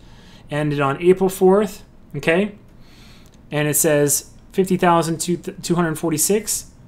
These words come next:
hundred seventy percent funded, five hundred eight backers. But look at this graph. My twenty-four hour animation marathon,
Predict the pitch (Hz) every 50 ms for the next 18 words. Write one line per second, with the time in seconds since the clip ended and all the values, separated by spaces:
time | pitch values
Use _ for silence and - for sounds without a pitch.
0 | - - - 165 165 160 160 156 - 180 165 160 160 156 160 - 160 - - -
1 | 160 160 156 - - - - 160 160 170 180 208 233 247 240 - - - - -
2 | - - - 165 151 139 156 151 147 143 139 - 139 139 139 139 - - - -
3 | - - 160 151 151 175 190 190 202 185 202 190 175 - - 185 202 185 139 -
4 | - - - - - - - - - - - - - - - 151 147 - - 185
5 | 185 202 190 202 208 190 185 175 165 165 160 165 160 160 156 156 151 - 160 151
6 | 151 156 165 160 - 143 120 120 120 131